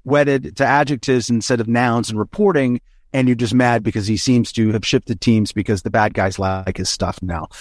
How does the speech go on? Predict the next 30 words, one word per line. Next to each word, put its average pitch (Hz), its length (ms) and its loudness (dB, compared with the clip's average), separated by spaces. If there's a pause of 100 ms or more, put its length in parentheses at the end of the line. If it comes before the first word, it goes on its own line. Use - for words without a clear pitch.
(180)
Um, 101 300 2
that's 139 260 2
what 127 100 2
a 117 60 4
lot 110 200 4
of 104 60 2
this 104 180 -2
was 95 280 2
too, 95 320 0
the 92 80 -2
reaction 95 400 -2
to 101 160 0
it. 85 160 -2 (240)
Um, 101 320 0
and 127 100 4
it's 143 80 -2
despicable. - 380 0
I, 123 220 2
the, 127 220 0 (140)
the 127 160 -2
fun 175 240 0
part 175 260 0
was 127 320 0 (280)
just - 260 -2
the 143 140 2
looks 127 360 -2
on 113 120 2
their 101 100 2
<laughs> - 0 -
faces. - 680 -6